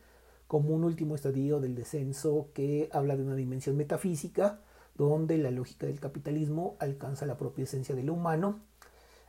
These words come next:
eh, que se transforman en seres, eh, cyborg. Entonces los productos destinados a este, a este proceso <clears throat> tienen que ver con cómo los,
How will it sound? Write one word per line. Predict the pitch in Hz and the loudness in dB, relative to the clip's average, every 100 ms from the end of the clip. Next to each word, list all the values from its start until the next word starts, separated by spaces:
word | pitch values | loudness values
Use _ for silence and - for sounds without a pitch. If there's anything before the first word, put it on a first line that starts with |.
| _ | _
eh, | 156 135 131 127 127 123 - | 4 6 6 2 -4 -6 0
que | 175 170 | 6 6
se | - | 6
transforman | - 147 139 147 143 151 143 | 2 2 4 4 4 2 0
en | 120 | -4
seres, | 120 127 131 131 - - - | -2 0 0 -2 -6 -8 -2
eh, | 127 117 | 0 0
cyborg. | - 175 156 104 - - - _ _ _ _ _ - - | 0 4 4 2 -8 -18 -20 _ _ _ _ _ -20 -12
Entonces | - 135 147 | -2 0 0
los | 143 120 110 - - - - - - | 0 0 -2 -8 -14 -20 -20 -20 -6
productos | - 139 156 160 165 | 4 6 6 4 4
destinados | 160 147 170 160 156 156 | 6 4 4 4 4 2
a | - 127 | -2 -4
este, | 127 131 - - 143 147 151 | -2 -4 -8 -4 0 2 0
a | 135 | -2
este | 131 - 135 139 | -2 2 2 2
proceso | 139 151 - 175 202 208 - - _ - - - - _ _ | -2 -6 0 2 4 2 0 -18 _ -20 -20 -20 -20 _ _
<clears throat> | - - 214 214 165 147 - - _ _ _ - - | 12 12 12 10 6 2 -4 -12 _ _ _ -20 -4
tienen | - 170 165 | 2 4 4
que | 165 | 4
ver | 156 151 | 4 4
con | 165 160 | 2 2
cómo | 160 147 147 | 2 2 2
los, | 143 131 147 - | 2 2 0 -4